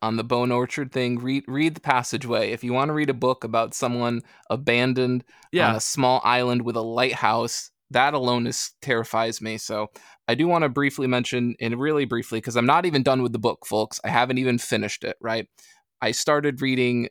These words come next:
Speaker 1: the first volume of a manga called The Fable. This is by Katsuhisa Minami,
Speaker 2: Mm-hmm.
Speaker 1: uh, who wrote it and drew it.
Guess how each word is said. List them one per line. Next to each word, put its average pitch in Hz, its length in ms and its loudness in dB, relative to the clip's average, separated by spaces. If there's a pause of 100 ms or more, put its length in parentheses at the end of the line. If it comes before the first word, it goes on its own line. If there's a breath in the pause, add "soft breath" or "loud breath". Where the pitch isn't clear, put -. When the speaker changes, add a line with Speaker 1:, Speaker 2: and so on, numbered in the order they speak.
(120)
Speaker 1:
the 120 120 -6
first 139 280 -2
volume 117 420 2
of 113 180 -4
a 113 80 -2
manga 117 420 2
called 113 460 -4
The 113 80 -12
Fable. 156 580 0 (480)
This - 260 -6 (120)
is 113 380 -6 (100)
by 113 580 0 (1300)
Katsuhisa 131 1160 0 (340)
Minami, 113 960 0 (380)
Speaker 2:
Mm-hmm. 110 320 -6
Speaker 1:
uh, 110 220 -4
who 120 180 -4
wrote 117 240 0
it 117 140 -2 (100)
and 123 260 -4
drew 175 200 2
it. - 200 -2